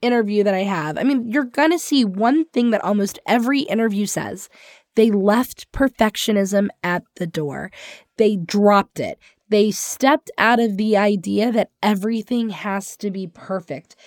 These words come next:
That is what allowed them to experience productivity,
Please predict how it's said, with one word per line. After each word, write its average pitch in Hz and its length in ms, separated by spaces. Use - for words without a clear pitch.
That 247 480
is 208 200
what 226 160
allowed 202 420
them 170 280
to 202 180
experience 196 920
productivity, 262 1000